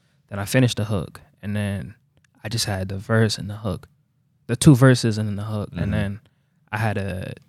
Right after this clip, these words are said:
Speaker 1: do the, the outro,
Speaker 2: Mm.
Speaker 1: but I really want the outro mad dramatic, and I was really trying to figure out how we're gonna end it. So that took the longest. And then Dupe's part, like, I had to write that, and, like,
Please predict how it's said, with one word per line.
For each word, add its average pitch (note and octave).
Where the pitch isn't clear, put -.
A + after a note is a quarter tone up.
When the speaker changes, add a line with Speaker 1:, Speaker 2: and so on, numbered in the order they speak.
Speaker 1:
do G#2+
the, G2
the G2+
outro, A2+
Speaker 2:
Mm. D#2+
Speaker 1:
but A2
I G2+
really A2
want G#2
the -
outro G2+
mad G2
dramatic, F#2+
and F#2+
I F#2+
was G2
really G#2
trying G#2
to -
figure G2
out F#2+
how G2
we're G2
gonna F#2
end G2+
it. F#2
So -
that A#2
took A#2+
the A2
longest. G2+
And C3
then A#2
Dupe's A#2+
part, G2+
like, G2+
I G#2+
had G#2
to G2
write G#2
that, G2+
and, G2+
like, -